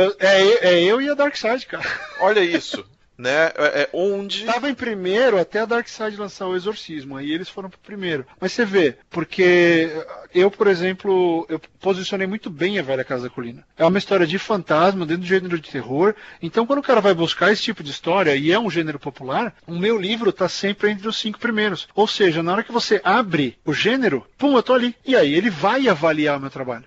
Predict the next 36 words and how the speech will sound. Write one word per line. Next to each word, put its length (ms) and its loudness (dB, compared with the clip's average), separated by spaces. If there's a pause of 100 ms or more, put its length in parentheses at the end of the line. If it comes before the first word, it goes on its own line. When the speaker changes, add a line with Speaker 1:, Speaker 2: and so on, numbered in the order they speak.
(100)
Speaker 2:
Hum. 100 -20
Speaker 1:
Independente 640 -6
dele 120 -10
comprar 420 -2
ou 100 -2
não, 400 -2 (100)
o, 280 -6
o, 100 2
é 140 -2
que 140 -2
a 120 6
Amazon, 440 2
isso 140 -4
é 40 -6
uma 100 -4
coisa 160 -6
que 80 -14
eles 140 -10
cagam, 320 -2
né, 80 -6
Bruno? 220 -8 (300)
Eles 140 -6
Speaker 2:
Uhum. 60 -18
Speaker 1:
podiam 340 0
dar 300 0
o 120 -2
número 220 -4
de 80 -8
cliques. 480 -8 (100)
Quantas 360 0
Speaker 2:
Sim. 60 -12
Speaker 1:
pessoas 600 0 (180)
consultaram 920 0
o 60 -6
seu 180 -4
livro 440 -6